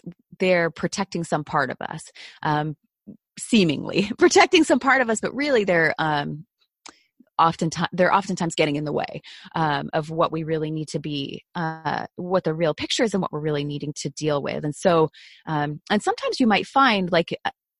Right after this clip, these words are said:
that w-, you might have a tendency to have a certain cognitive distortion or maybe a certain couple, um, anytime you experience any kind of challenge in front of you or difficult situation or something that's happened that's unexpected.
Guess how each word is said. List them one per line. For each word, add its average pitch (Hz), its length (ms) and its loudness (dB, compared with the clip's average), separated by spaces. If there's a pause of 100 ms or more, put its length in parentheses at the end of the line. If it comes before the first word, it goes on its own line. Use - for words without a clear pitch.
(120)
that 175 640 2 (800)
w-, 202 200 -4
you 233 200 2
might 220 240 4
have 214 200 0
a 214 60 0
tendency 190 880 -2
to 175 400 0
have 202 340 2 (800)
a - 120 4
certain 220 720 -2
cognitive 202 480 0
distortion 175 640 0
or 160 60 -4
maybe 165 260 -2
a 170 60 2
certain 175 320 -4
couple, 156 800 0 (100)
um, 151 320 -2
anytime 196 540 -2
you 165 100 -6
experience 151 720 -4 (140)
any 180 200 0
kind 156 280 -4
of 147 100 -8
challenge 143 400 -2
in 147 100 -2
front 143 220 -2
of 135 80 -6
you 139 100 -4
or 135 120 -4
difficult - 420 -6
situation 143 760 -4 (260)
or 160 60 2
something 165 320 -2
that's - 160 -4
happened 160 400 -2
that's 139 200 -4
unexpected. - 760 -6